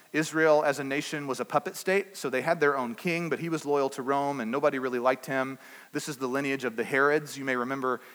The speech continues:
if you know the Christmas story from earlier in Luke, that when Jesus is born,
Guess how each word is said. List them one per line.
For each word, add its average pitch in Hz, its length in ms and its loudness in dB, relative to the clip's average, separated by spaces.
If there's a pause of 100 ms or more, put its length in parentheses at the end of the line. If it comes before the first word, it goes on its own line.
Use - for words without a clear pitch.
if - 120 -12
you 139 80 -6
know 127 80 -2
the 113 80 -4
Christmas 226 340 0
story 120 340 0
from 127 160 -8
earlier 139 380 2
in 120 160 -4
Luke, 175 220 2
that 135 160 0
when 123 240 -4
Jesus 147 340 -4
is 117 80 -8
born, 135 540 4